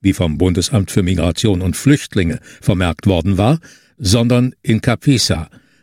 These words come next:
einer von vierunddreißig Provinzen Afghanistans,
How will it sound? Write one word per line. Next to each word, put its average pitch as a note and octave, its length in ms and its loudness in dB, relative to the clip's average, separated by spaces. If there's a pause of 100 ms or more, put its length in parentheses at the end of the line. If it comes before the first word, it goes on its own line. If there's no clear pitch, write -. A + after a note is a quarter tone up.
(140)
einer A2+ 340 2
von F#2 240 -4
vierunddreißig A#2 800 0
Provinzen F#2 540 -2
Afghanistans, G2 960 0